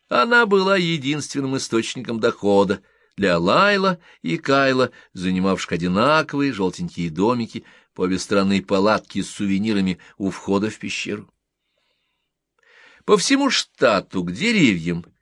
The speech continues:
и придорожным столбам были прибиты указатели в виде стрелок, направленных в сторону пещеры. На них было обозначено расстояние до нее. Например, вот так: «Посетите пещеру Святого Чуда, пятьдесят две мили».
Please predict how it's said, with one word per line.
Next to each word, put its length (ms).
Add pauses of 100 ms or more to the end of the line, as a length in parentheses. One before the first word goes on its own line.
(140)
и 60
придорожным 600
столбам 680
были 140
прибиты 360
указатели 640
в 60
виде 240
стрелок, 560 (220)
направленных 720
в 40
сторону 360
пещеры. 580 (420)
На 140
них 380
было 420
обозначено 760
расстояние 680
до 120
нее. 220 (280)
Например, 280
вот 200
так: 220 (240)
«Посетите 920
пещеру 600
Святого 540
Чуда, 360 (300)
пятьдесят 680
две 240
мили». 420